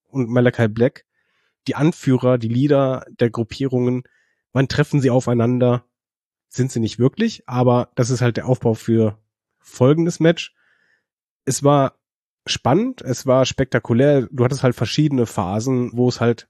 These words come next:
mal eher regelkonform war, dann aber auch dieses typische, ey, wir sind sechs Leute, da la-, lass auch einfach zu sechs ein Chaos machen.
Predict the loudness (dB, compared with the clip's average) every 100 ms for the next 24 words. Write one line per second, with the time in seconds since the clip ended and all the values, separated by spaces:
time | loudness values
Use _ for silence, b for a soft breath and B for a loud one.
0 | _ -2 0 0 -2 -2 -2 _ _ _
1 | _ 2 4 4 0 -6 2 2 4 2
2 | 2 4 2 2 2 0 -4 -2 -2 -2
3 | -6 -2 -2 0 0 0 b b -4 0
4 | 0 -2 -2 -4 -2 0 2 2 0 0
5 | -2 -2 -2 -2 -4 -8 -8 -4 -2 -2
6 | -4 -12 -10 -2 -2 0 -4 0 -2 0
7 | -6